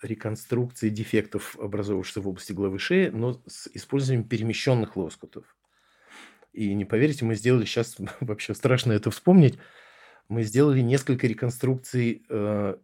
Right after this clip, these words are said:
сегментарного дефекта нижней челюсти, допустим, лоскутом большой грудной мышцы с фрагментом пятого ребра.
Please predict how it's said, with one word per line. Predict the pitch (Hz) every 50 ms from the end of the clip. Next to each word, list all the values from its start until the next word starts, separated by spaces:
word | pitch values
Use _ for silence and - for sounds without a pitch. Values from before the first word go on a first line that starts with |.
| _ _ _ _
сегментарного | - - - - - - - 113 123 123 127 127 123 - 131 127 127 110 110 113 95 95 98
дефекта | 95 101 110 - - 135 113 117 - -
нижней | 104 110 117 110 98 104 101 95
челюсти, | 92 - - 160 190 190 - - - 160 147 151 - - _ _ _ _ _ _ _ -
допустим, | 95 101 95 - 131 127 - - 113 110
лоскутом | 123 123 123 - - 117 113 113
большой | 120 117 - - 117 104
грудной | 107 107 98 110 113
мышцы | 113 131 160 151 151 - - 135 127
с | 127 - -
фрагментом | - 127 120 117 117 120 107 - 110 98
пятого | - 107 98 - 107 110
ребра. | 107 107 98 95 85 - -